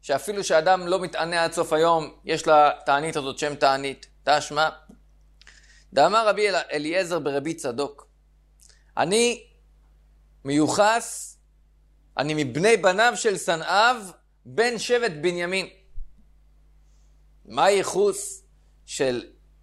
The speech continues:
ש-, של המשפחה של שנאב משבט בנימין? בזמן שבנו את בית שני, הדחקות צעקה בכל פינה של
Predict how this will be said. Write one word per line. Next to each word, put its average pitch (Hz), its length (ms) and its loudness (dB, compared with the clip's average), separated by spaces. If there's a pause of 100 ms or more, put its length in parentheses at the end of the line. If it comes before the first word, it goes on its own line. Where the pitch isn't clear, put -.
(340)
ש-, - 420 -12
של 107 380 -4
המשפחה 127 560 0
של 156 200 -4
שנאב 147 580 0
משבט 151 360 -2
בנימין? 110 480 -10 (2750)
בזמן 180 460 0
שבנו 180 680 2
את 160 120 -6
בית 175 280 2
שני, 160 460 -6 (2250)
הדחקות - 880 -2 (680)
צעקה 180 500 2
בכל 208 480 -2
פינה 202 300 -2
של 165 360 -4